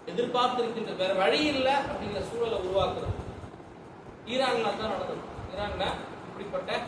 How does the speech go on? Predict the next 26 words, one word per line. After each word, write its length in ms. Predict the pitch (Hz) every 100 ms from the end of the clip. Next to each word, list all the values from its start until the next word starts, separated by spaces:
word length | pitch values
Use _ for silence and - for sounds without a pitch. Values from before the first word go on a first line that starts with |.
| -
ஒரு 80 | 175
நிலை 240 | 170 202
தான் 180 | 202 202
நடந்தது. 440 | - - 170 214 - - - -
இன்றைக்கு 380 | 202 - 170
உலகம் 280 | 170 233 269
முழுக்க 360 | 240 240 254 214
அதான் 280 | 202 202 196
நடக்குது. 360 | - - - - - - -
இந்த, 120 | 170 -
இந்த 140 | 185
நாடு 300 | 175 180 208
இல்லாம, 520 | 214 202 202 202 254 262
நான் 320 | - 185 196 190
இல்லாம 460 | 202 208 208 254 269 - - -
நீ 160 | 220 226
இல்லை, 540 | 220 233 254 262 - - - -
என்னோடு 420 | 175 208 226 262
அடிமைப்பட்டு 680 | 233 190 247 247 233 - 220
தான் 140 | 240
இருக்க 360 | 220 208 220 233
வேண்டும் 460 | 208 214 226 240
என்கிற 380 | 220 208 202 226
ஒரு 160 | 233 208
நிலை. 520 | 196 190 190 - - - - - -
இந்த 140 | 160